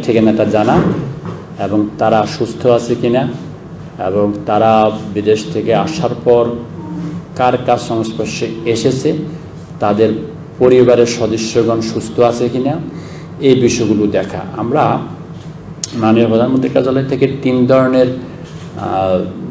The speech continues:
বিদেশ থেকে রাঙ্গামাটির যারা এসেছে তাদের list পেয়েছি। একটা হচ্ছে গত পনেরো দিনে, আরেকটা হচ্ছে গত এক মাসে কারা এস-, এসেছে, এবং বিগত তিন মাসের মধ্যে কারা এসেছে। সেই list নিয়ে আমরা ইতিমধ্যেই দশটা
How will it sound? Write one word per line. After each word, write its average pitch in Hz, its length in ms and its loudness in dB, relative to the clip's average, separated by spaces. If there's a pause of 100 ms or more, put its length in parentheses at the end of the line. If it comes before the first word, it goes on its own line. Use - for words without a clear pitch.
(200)
বিদেশ 110 400 2
থেকে 117 180 2
রাঙ্গামাটির 107 560 2
যারা 101 200 4
এসেছে 139 500 2
তাদের 110 280 2
list 104 360 2
পেয়েছি। 92 380 0
একটা 151 220 0
হচ্ছে 143 300 4
গত 117 380 2
পনেরো 110 240 2
দিনে, 120 300 2 (520)
আরেকটা 101 260 -2
হচ্ছে 110 320 -2
গত 110 420 4 (200)
এক 104 220 -2
মাসে 110 260 0
কারা 113 220 4
এস-, 123 280 2
এসেছে, 139 360 0
এবং 123 340 2
বিগত 107 380 2 (120)
তিন 139 140 8
মাসের 127 400 4
মধ্যে 113 280 2
কারা 98 300 -2 (180)
এসেছে। 98 420 -4 (960)
সেই 135 260 4
list 143 380 6
নিয়ে 147 220 8
আমরা 120 260 2
ইতিমধ্যেই 113 760 2 (500)
দশটা 117 640 2